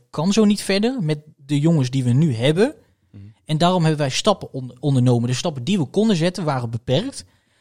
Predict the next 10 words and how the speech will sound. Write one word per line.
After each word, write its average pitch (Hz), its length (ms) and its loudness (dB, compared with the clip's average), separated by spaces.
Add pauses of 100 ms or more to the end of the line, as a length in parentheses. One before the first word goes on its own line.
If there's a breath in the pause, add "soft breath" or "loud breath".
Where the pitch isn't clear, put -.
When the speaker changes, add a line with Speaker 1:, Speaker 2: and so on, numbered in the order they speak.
Speaker 1:
Maar 139 140 -6
we 135 80 0
hebben 143 200 0
het 123 260 -6
toch 220 180 2
gedaan 151 420 0 (400)
omdat 180 360 2
je 175 100 -2
nou 170 220 2
eenmaal 160 680 2